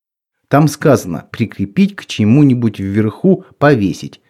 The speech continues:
О, какая ужасная участь ожидает бедного мальчика! А я думал, что вешают только ужасных разбойников. Мисс Гавин говорит,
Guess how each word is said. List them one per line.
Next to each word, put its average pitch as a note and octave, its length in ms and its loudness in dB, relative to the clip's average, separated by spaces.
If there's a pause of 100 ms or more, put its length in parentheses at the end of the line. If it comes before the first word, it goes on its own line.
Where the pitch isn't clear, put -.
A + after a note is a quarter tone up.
(640)
О, G2+ 140 -6
какая D3 720 0
ужасная D3+ 720 2
участь E3+ 680 0
ожидает C#3+ 560 4
бедного D#3+ 460 2
мальчика! F3 680 0 (320)
А F2 120 -6
я F#2+ 280 -2
думал, A2 440 0
что - 260 -4
вешают A2 540 2
только A2 260 -2
ужасных A2 580 0
разбойников. G2 880 -4 (720)
Мисс G2+ 300 2
Гавин A2+ 420 2
говорит, B2 460 2